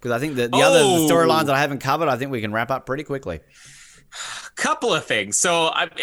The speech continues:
Speaker 2: when I said at the beginning that this is the most absurd Jack's been, uh, it might be the most absurd he will ever be because we get this. Jack's gonna go rogue. Jack's gonna do these extreme things because it's the only way he can accomplish his goal. But here it just feels so rushed. It's like,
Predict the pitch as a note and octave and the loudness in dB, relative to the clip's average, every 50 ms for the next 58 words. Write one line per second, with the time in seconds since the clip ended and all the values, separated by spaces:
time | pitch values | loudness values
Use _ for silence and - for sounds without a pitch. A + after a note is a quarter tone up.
0 | D3 - F3+ G3 A3 A#3 G#3+ - - G#3+ G3 F3+ D#3 D3+ D3+ B2 B2 D3 B2+ A#2 | -10 -6 -4 -2 0 0 0 0 0 0 0 -2 -2 -4 -4 -2 -2 -2 -2 -2
1 | G#2 G#2 G#2 A2+ B2+ A#2 B2+ C#3+ - - C3+ A#2 A2+ C3+ B2+ B2+ C3+ C3 B2 - | -4 -4 -4 -4 -4 -2 -2 -2 -2 -2 -2 -2 -4 -2 0 0 0 0 0 0
2 | - B2+ G2 - - C3+ B2+ B2 A#2 A2 G#2+ - B2+ A#2 G#2 G#2 - - - G#2+ | -2 -2 -2 -2 0 2 2 2 0 0 -2 -2 -2 -2 -2 -4 -4 -8 -8 -4
3 | G2 A#2+ A2+ G#2 G2 G2 F#2+ - _ - A#2 A2 G#2+ G2+ G#2 G#2 - F#3 F#3 A3+ | -2 -2 -2 -2 -4 -6 -8 -12 _ -6 -4 -2 0 0 0 -2 -2 -2 -2 -2
4 | C4+ C4 D4+ D4+ A#3+ A3+ G3+ - G#3 E3 - F#3+ F#3+ E3+ E3 F3+ E3+ D3+ - C#3+ | -2 -2 -2 -2 0 0 0 -2 -2 -2 0 0 0 0 0 0 0 0 -2 -2
5 | C#3+ C3 C#3+ B2 A#2+ A2 G2+ F2 A2 G#2+ - C3+ B2+ A2+ - - - - - - | -2 -2 -2 -2 -2 -4 -4 -4 -4 -2 0 0 0 0 -2 -6 -12 -20 -20 -20
6 | _ _ _ _ _ _ _ _ _ - C#3 F3+ B3 B3 E3+ A#2+ E3 F3 F#3 - | _ _ _ _ _ _ _ _ _ -6 -2 -2 0 -2 -2 -2 -2 -2 -2 -2
7 | - D3 D#3+ D#3 D3+ - A2 G#2 - D3 C3+ C3 C#3 - - - D3+ D3 C3+ C3+ | -2 -2 0 0 0 0 -2 -2 -2 0 0 0 -2 -2 -2 -2 -2 -2 -2 0
8 | D3 C#3 A2+ A#2+ C3 B2+ B2+ B2 B2 A2+ G#2+ F#2+ - C#3+ A#2+ B2 - - - D#3 | -2 0 0 0 2 2 2 0 0 -2 -4 -4 -2 -2 0 -2 -2 -4 -4 -4
9 | C#3+ C3 A#2+ B2 C3 A#2+ B2+ A2+ A#2+ A#2 - - - - D3 D3 D3 D3 C#3 - | -4 -2 -2 -2 -2 -2 -2 -2 -2 -2 -2 -2 0 0 0 0 0 0 -2 -2
10 | - B2+ B2 B2 A2 A#2+ A2 C3+ A#2+ A2+ A#2 - - C3+ C3 - - E3+ E3 D#3+ | -4 -4 -4 -4 -6 -6 -6 -4 -4 -4 -4 -4 -6 -6 -8 -6 -4 -2 0 0
11 | E3 E3 D#3 D3+ D3 C#3+ B2 C3+ C#3 C3 A#2 G#2 G#2 G#2+ A#2 - B2+ A#2+ - - | 0 0 0 0 0 0 0 0 0 0 -2 -2 -4 -4 -4 -6 -6 -6 -6 -4
12 | C3 B2 A#2 - - - A#2+ - - B2+ A#2+ A2 G#2 G2 - - - - - _ | -4 -4 -4 -4 -6 -6 -6 -4 -4 -2 0 0 0 -2 -4 -8 -16 -20 -20 _
13 | _ _ _ _ - F#3+ G#3 F#3 - A#3 A#3+ C#4 D4+ D#4+ - D#4+ C#4+ - - B3+ | _ _ _ _ -2 -2 -2 0 0 0 2 2 2 2 2 2 0 0 0 -2
14 | A#3 A3 - - - G3 F#3 E3+ D3+ F#3 G3+ F#3+ - D3+ - - D3 C#3+ - | 0 0 0 0 0 0 0 0 0 0 0 0 0 -2 -2 -2 -4 -4 -6